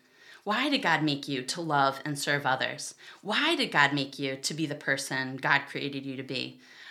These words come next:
Um, and as he kind of pressed further and further, he would then answer for the students, "God created you because he thought you might like it." I'll say it again. "God created you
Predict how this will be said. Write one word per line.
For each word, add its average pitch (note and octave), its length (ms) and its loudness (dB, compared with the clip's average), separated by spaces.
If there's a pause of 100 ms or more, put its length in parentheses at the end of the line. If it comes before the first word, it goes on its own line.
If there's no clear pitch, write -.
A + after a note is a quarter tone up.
(140)
Um, C#3 540 -4 (760)
and F#3 340 2
as G3 180 2
he G3+ 120 -4
kind G3 200 0
of D#3+ 80 0
pressed A3 320 0
further A3+ 380 -2
and F3 260 0
further, D3 640 2 (440)
he A3 200 -4
would F#3 220 0
then F3 460 2
answer G3 380 -2
for E3+ 160 -6
the D3+ 100 -4
students, D3+ 480 -4
"God G#3+ 300 0
created G3+ 560 -2
you D4 340 -2 (880)
because F3+ 340 -6
he F#3+ 100 -6
thought F3 280 -6
you F#3 80 -4
might D3+ 220 -4
like C#3+ 240 -8
it." - 120 -14 (2000)
I'll F3 60 -12
say E3 200 -6
it D#3 60 -4
again. C#3 320 -6
"God G3+ 300 6
created F3 500 -2
you C4 280 -6